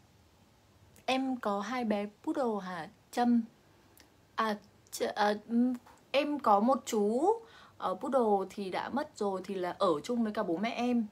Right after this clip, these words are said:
ngày xưa. Còn, ờ, nhà em, nhà chồng em thì có một chú poodle cũng rất là xinh, con cái. Thì là có hai bé. "Chị bầu bé thứ hai có tăng cân chưa ạ? Chia sẻ bí quyết để giảm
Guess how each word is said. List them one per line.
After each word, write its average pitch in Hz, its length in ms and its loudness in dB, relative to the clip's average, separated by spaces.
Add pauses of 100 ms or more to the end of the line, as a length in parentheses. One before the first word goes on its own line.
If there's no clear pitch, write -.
(120)
ngày 202 120 -6
xưa. 247 360 2 (420)
Còn, 185 340 -2
ờ, 180 380 -4 (500)
nhà 196 160 -10
em, 220 200 -4 (200)
nhà 220 280 -2
chồng 190 220 -4
em 226 160 -2
thì 214 100 -4
có 170 160 -2
một 208 200 -2
chú 190 120 -10
poodle 196 480 -2 (440)
cũng 240 160 -8
rất 269 100 2
là 311 100 2
xinh, 233 300 0 (440)
con 214 180 -4
cái. 175 440 -4 (1200)
Thì 180 120 -10
là 170 80 -4
có 175 120 -4
hai 214 260 -2
bé. 175 360 -4 (3750)
"Chị - 160 -10
bầu 196 200 2
bé 185 140 0
thứ 214 140 0
hai 240 200 0
có 226 100 -2
tăng 247 220 -2
cân 247 200 0
chưa 254 160 -4
ạ? 214 160 0
Chia - 160 -8
sẻ 208 140 -6
bí 156 120 -6
quyết 233 200 -4
để 190 140 -4
giảm 160 240 -6